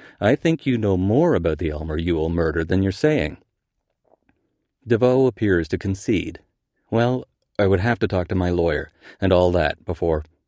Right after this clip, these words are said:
you know." Taylor tells DeVoe a solid case is being built against him for murder, warning, "You're gonna have to tell us something that's gonna change our mind of that," and explaining various scenarios in which DeVoe could be eligible for manslaughter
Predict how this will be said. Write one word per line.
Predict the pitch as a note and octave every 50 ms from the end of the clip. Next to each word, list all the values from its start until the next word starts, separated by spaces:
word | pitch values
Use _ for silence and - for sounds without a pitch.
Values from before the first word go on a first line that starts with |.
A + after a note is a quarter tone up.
| _
you | - G2 G2 F#2
know." | D#2+ C#2+ C#2+ C#2+ _ _ _ _ _ _ _ _ _ _ _ _ _ _ _ _ _ _ _ _ _ _ _ _ -
Taylor | - C#3+ C#3 A#2+ G#2+ F#2+
tells | F2+ - C3+ C#3+ C#3 B2
DeVoe | - F#2 D#2 E2+ D#2 D#2 E2+ -
a | - -
solid | - - - C#3 C3+ B2+ G#2 F2 E2+ -
case | - C#3 C#3+ B2 F#2 - -
is | E2+ D#2+
being | - F#2+ F2 E2+ F2 F2+
built | F2 A#2+ C3+ C#3 -
against | - - D#2 D2+ D2 -
him | - E2
for | D#2 - E2+
murder, | F2+ G2 A#2+ B2+ B2 D#2+ C2 - - _ _ _ _ _ _ _ _
warning, | - G2+ G#2+ G#2+ G2+ G2 G2+ G2
"You're | - G#2+ G#2+ C3
gonna | C#3+ F3+ F3 D#3 B2
have | A2+ A#2+ B2 -
to | - F2
tell | - G#2 G2 G2
us | F2+ D#2+ -
something | - B2+ C3 C3 - - D2 - - - _ - - - - -
that's | G2+ F2+
gonna | - G#2 G2 F#2
change | - - C3 C3 C#3 C3
our | A2+ G#2+ G#2+ G#2
mind | G2+ G#2 G#2 F2+ E2+ -
of | E2 E2+
that," | G2 A2 A#2 E2 - - - _ _ _ _ _ _ _ _ _ -
and | F#2 F#2+
explaining | F2+ - - - G2+ G2 F#2+ F#2 F#2 F2
various | F2 A2 A#2+ A#2 G2 E2 D#2 -
scenarios | - - G#2 A#2+ C3+ C3 G2+ D#2+ D#2 D2+ D#2 D2 D#2+ D#2
in | F2+ F2
which | E2+ D#2+ - -
DeVoe | - F#2 E2+ E2+ G#2 G#2+ F#2+ D#2+ D#2+
could | D#2 - E2+ E2
be | F#2+ E2+ -
eligible | - G#2 G2+ G2 F2+ F2+ D#2 E2+ D#2+ D2+
for | - -
manslaughter | F2 F#2+ G#2 A#2 B2+ B2 A#2+ - - D#2+ D2 D2 D2+ D#2 E2